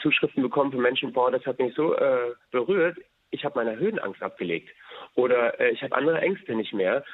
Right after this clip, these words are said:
weil du diese besondere Stimmung erzeugt hast." Und dachte ich, "Ja,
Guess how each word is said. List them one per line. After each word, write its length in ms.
weil 260
du 100
diese 380
besondere 880
Stimmung 320
erzeugt 440
hast." 220
Und 80
dachte 180
ich, 60
"Ja, 80